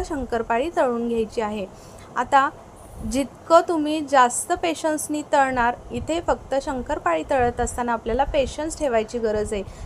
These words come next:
लगेच आपल्याला अजिबात चमच लावायचा नाही. छान अशा मस्त त्यांना कडकपणा आला की छान असे लेयर्स खुलले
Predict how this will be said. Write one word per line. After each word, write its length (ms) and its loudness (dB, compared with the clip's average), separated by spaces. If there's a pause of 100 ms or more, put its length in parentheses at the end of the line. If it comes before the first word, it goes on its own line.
(100)
लगेच 440 0
आपल्याला 360 0
अजिबात 720 2
चमच 480 -4
लावायचा 440 0
नाही. 340 -4 (720)
छान 240 4
अशा 380 2 (300)
मस्त 420 0
त्यांना 460 0 (500)
कडकपणा 520 4
आला 340 2
की 320 -10 (120)
छान 180 2
असे 320 -2
लेयर्स 420 2
खुलले 400 0